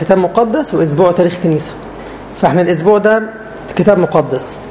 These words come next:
فإحنا كنا اتكلمنا في، حكينا قبل كده قصة مين؟ جدعون.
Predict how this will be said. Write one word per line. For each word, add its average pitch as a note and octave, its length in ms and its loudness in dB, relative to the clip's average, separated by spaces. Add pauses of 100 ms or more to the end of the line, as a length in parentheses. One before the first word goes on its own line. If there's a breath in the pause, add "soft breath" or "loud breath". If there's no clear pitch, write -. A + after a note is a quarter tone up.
(680)
فإحنا E3+ 240 2
كنا F3+ 200 4
اتكلمنا G#3 520 2
في، - 360 -12
حكينا G3 280 4
قبل E3+ 140 2
كده F#3 180 2
قصة G3 340 0 (140)
مين؟ F#3 280 2 (760)
جدعون. G3+ 500 4